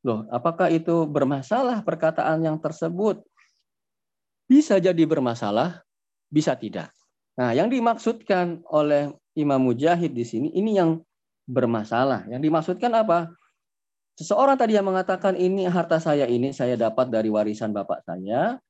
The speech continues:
dia mengatakan hal tersebut lupa terhadap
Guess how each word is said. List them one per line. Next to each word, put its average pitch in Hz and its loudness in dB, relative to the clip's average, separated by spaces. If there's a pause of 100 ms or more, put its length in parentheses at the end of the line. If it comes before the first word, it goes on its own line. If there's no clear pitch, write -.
(260)
dia 214 0
mengatakan 185 2
hal 143 0
tersebut 131 0 (800)
lupa 240 0 (480)
terhadap 156 0